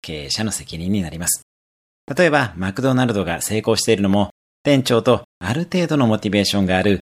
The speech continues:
高校生のアルバイトでも店舗が回る仕組みがあることです。マクドナルド兄弟からブランドとノウハウを買って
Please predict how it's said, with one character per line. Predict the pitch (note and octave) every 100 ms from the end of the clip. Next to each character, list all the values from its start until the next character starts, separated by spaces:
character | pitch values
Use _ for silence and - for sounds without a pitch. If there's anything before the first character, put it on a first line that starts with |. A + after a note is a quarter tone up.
| _
高 | D3+ E3+
校 | F3 F3+
生 | E3 D3
の | B2
ア | A#2+
ル |
バ | C3 D#3+
イ | C#3+
ト |
で | C3
も | B2+ A#2
店 | - G#2 G2+
舗 | E2+
が | C#2
回 | C#2+ F#2+ A2+
る | G#2
仕 | -
組 | A#2 B2
み |
が | F2+
あ |
る | F#2+
こ | F2
と | E2
で | C#2+
す。 | - - _ _ _ _ -
マ | F2+
ク | -
ド | G#2+
ナ | G2+ G2
ル | G2
ド | G2
兄 | -
弟 | A2 G#2 G2
か | G2+
ら | G#2 - -
ブ | F2+
ラ | A2
ン | A2+
ド | A2+
と | F#2+
ノ | F2+ D3
ウ |
ハ | C3 A2
ウ |
を | G#2+
買 | A2
っ |
て | - B2